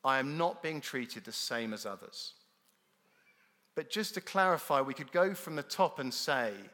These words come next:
"Jesus wants to care for you. Will you allow him to? I agree there are some ways he cares that don't feel like he's loving you. Is it even possible that he knows how to love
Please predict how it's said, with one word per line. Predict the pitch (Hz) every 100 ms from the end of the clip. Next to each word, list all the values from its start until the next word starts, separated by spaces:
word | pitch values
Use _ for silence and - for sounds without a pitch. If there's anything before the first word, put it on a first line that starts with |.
| _ _ _ _ -
"Jesus | 156 180 180 160
wants | 143 131
to | 123
care | - 135 120
for | 120 -
you. | 104 92 - _ _ _ _ _ _ _ _ _ _ _ _ _ _ _ _ _ _ _ _ _ _ _
Will | 139 160
you | 170
allow | 143 135 135
him | 110 107 95
to? | - 92 - _ _ _ _ _ _ _ _ _ _ 127
I | 131
agree | 123 151 165
there | 160 147
are |
some | 135 - 165 165
ways | 160 156
he | - 143
cares | - 131 110 107 104
that | 117 -
don't | 127 131
feel | - - 160 156 120
like | 104 101
he's | - 98
loving | 110 104 101 98
you. | 95 110 143 _ _ _ _ _ _ _ _ _ _ -
Is | 180
it | 254
even | 214 202 208
possible | 190 180 - 160 180
that | 160
he | - 156 165
knows | 156 160 156
how | 143
to | 135
love | 127 139 131